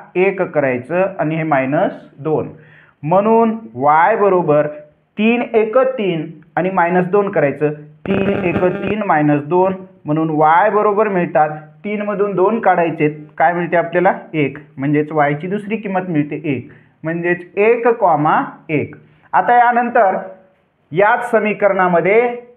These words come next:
X बरोबर दोन ही किंमत ठेवायची आणि वायची किंमत मिळवायची. म्हणून वाय बरोबर समीकरण आहे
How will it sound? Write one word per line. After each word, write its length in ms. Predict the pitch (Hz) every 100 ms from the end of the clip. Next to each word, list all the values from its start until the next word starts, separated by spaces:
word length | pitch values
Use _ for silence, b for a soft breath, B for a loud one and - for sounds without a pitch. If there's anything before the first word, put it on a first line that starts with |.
| -
X 340 | 196 233 -
बरोबर 580 | 196 185 175 170 196 247 - -
दोन 320 | 139 190 220
ही 200 | 214 214
किंमत 240 | 220 202 196
ठेवायची 500 | 196 196 190 185 208
आणि 160 | 208
वायची 340 | 240 220 185 -
किंमत 240 | 214 208 202
मिळवायची. 540 | 196 196 190 185 196 196 B B -
म्हणून 260 | 170 196
वाय 460 | 180 165 165 175 214
बरोबर 720 | 220 185 165 139 135 143 180 226 - - _ -
समीकरण 600 | 170 202 196 208 196 180
आहे 420 | 143 135 151